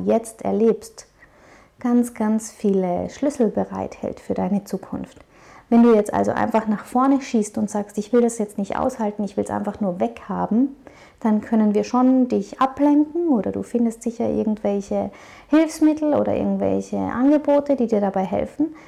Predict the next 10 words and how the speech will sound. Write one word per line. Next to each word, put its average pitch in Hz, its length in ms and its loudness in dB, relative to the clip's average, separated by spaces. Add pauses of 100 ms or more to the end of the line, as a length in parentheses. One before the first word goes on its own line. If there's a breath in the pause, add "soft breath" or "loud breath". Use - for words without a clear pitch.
(220 loud breath)
Aber 226 460 0
es 226 160 -6
wird 247 220 -2
vermutlich 285 1400 2
diese 226 300 -2
innere 269 580 4
Leere, 233 480 2
die 214 180 -2
so 208 380 -4
im 208 420 -4